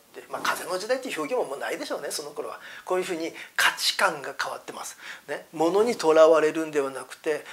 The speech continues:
この、えー、無形価値っていうところに、えーと、フェーズがもうカチャって変わってます。じゃあ、その時に、えー、私はどこの立ち位置にいるのかっていうのも、もう絵をこう、シナリオを描いてます。そして、えー、今から、いわゆるね、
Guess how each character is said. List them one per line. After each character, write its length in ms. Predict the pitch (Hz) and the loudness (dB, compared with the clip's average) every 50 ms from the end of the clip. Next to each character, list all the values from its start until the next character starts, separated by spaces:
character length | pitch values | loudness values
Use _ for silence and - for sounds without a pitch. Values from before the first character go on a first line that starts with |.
| - - | -14 -8
こ 120 | - 170 175 | -6 -4 0
の、 240 | 185 208 196 143 - - - | 2 2 2 2 0 -6 -10
え 160 | - 143 139 135 | -12 -12 -12 -8
ー、 60 | 131 147 | -6 -6
無 100 | 151 147 | -6 -2
形 300 | - - 233 233 233 226 | 2 6 6 6 6 4
価 160 | - 196 - | 2 -2 -2
値 180 | - - 180 | -4 -6 -6
っ 20 | 180 | -6
て 160 | - - 151 | -6 -6 -4
い 160 | 143 143 143 143 | -2 -2 -2 -4
う 40 | |
と 120 | 143 156 139 | -4 -6 -8
こ 160 | - 151 143 | -6 -6 -4
ろ 120 | 143 147 | -4 -4
に、 100 | 156 202 247 226 - - - - | -4 -4 -4 -6 -6 -8 -12 -12
え 140 | 160 143 139 156 | -12 -12 -12 -12
ー 40 | |
と、 60 | 147 - | -14 -12
フ 160 | - - 170 | -6 0 0
ェ 60 | 165 | 0
ー 80 | 175 170 | 0 0
ズ 80 | 165 151 | -4 -10
が 120 | 139 135 | -12 -12
も 140 | - 127 123 | -14 -14 -16
う 20 | - - _ - - | -18 -20 _ -20 -4
カ 140 | - - - | 0 0 2
チ 100 | - 233 | 2 2
ャ 20 | 233 | 0
っ 40 | |
て 120 | - - 156 - | 0 -4 -4 -4
変 80 | - 123 | -4 -4
わ 80 | 117 | -6
っ 40 | - | -8
て 100 | - - | -12 -14
ま 80 | - - | -14 -14
す。 80 | - - - - - | -16 -16 -16 -8 0
じ 80 | - | 2
ゃ 20 | 220 | 2
あ、 20 | |
そ 140 | - - 269 | 4 4 4
の 100 | 294 302 | 2 2
時 200 | 311 330 330 311 | 0 -2 -2 -2
に、 140 | 294 330 294 - - - - - | -4 -4 -4 -4 -8 -12 -8 -4
え 200 | 170 156 151 147 | -4 -2 -2 -4
ー、 180 | - - 180 | -6 -4 -4
私 320 | 165 160 185 180 - - 214 | -2 0 0 -2 0 4 4
は 120 | 175 147 | 4 4
ど 140 | 165 151 147 | 4 0 0
こ 120 | 160 190 | 2 2
の 120 | 196 190 190 | 2 2 0
立 320 | 156 151 - - 160 160 | -2 -6 -6 -6 -8 -8
ち 180 | - - - 156 | -10 -12 -14 -14
位 20 | |
置 80 | 135 135 | -16 -16
に 80 | 147 | -16
い 40 | 139 | -14
る 100 | 147 143 | -12 -12
の 80 | 135 131 | -12 -10
か 140 | - 151 | -10 -10
っ 100 | 156 156 | -10 -10
て 100 | - 165 | -10 -8
い 60 | 156 160 | -8 -4
う 40 | |
の 100 | 175 196 | -4 -4
も、 180 | 202 165 - - - - - - | -4 -4 -6 -6 -12 -18 -16 -10
も 120 | 147 143 | -10 -8
う 20 | - 180 | -4 -2
絵 100 | 170 165 | -2 -2
を 180 | 139 131 - - | -2 -4 -8 -12
こ 240 | - 151 123 - - - | -12 -12 -12 -12 -12 -10
う、 40 | |
シ 120 | - - 160 | -10 -8 -8
ナ 100 | 147 139 | -8 -8
リ 100 | 143 139 | -8 -10
オ 40 | 120 | -12
を 60 | 117 - | -10 -6
描 120 | - - - | -4 -4 -4
い 20 | |
て 100 | - - | -6 -10
ま 80 | - - | -14 -14
す。 160 | - - - _ - - - - - _ _ 151 - | -16 -16 -18 _ -20 -20 -20 -20 -20 _ _ -8 -4
そ 140 | - 202 | -4 -2
し 80 | - - | -2 0
て、 240 | - 277 240 - - - - - - | 2 2 2 2 0 -6 -14 -12 -8
え 220 | 170 151 143 143 151 | -6 -4 -4 -4 -4
ー、 40 | |
今 140 | 160 165 170 | -4 -4 -2
か 140 | 170 180 175 | 0 2 2
ら、 100 | 180 175 | 4 2
い 20 | |
わ 100 | - - - - - - - | 2 0 -6 -14 -18 -16 -6
ゆ 140 | - 156 156 | -2 -2 -2
る 100 | - 135 | 0 0
ね、 160 | 165 196 196 | 0 0 0